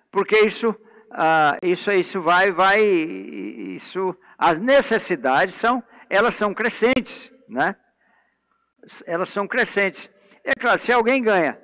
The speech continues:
dois mil por mês, ele vai poder dar uma oferta, mas peraí, ele ganha dois mil por mês, né? Mas tem outro que ganha vinte mil, trinta mil, cinquenta mil, não sei, né?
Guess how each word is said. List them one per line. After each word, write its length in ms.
dois 300
mil 200
por 220
mês, 580
ele 220
vai 140
poder 280
dar 140
uma 100
oferta, 520
mas 280
peraí, 640
ele 140
ganha 180
dois 160
mil 180
por 160
mês, 360
né? 260
Mas 380
tem 120
outro 200
que 120
ganha 300
vinte 300
mil, 280
trinta 360
mil, 280
cinquenta 460
mil, 220
não 100
sei, 460
né? 280